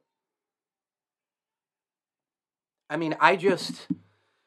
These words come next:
I don't understand why people can't see that side of it.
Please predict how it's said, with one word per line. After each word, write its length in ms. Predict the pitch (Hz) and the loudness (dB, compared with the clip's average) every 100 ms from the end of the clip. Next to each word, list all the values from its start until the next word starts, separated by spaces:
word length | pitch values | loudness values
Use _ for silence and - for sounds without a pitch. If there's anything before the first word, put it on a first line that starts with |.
| _ _ _ _ _ | _ _ _ _ _
I 120 | 139 175 | 4 6
don't 140 | 202 | 6
understand 580 | 170 175 - - 160 151 | 2 0 -2 -4 -4 0
why 120 | 139 | -2
people 360 | 131 147 151 143 | -2 -8 -4 -4
can't 340 | - 143 135 | -4 -8 -8
see 360 | - - 147 151 | -12 -12 -8 -4
that 300 | 127 135 - | -2 -4 -6
side 300 | - 123 135 | -4 -2 0
of 80 | 151 | -2
it. 180 | 165 | -6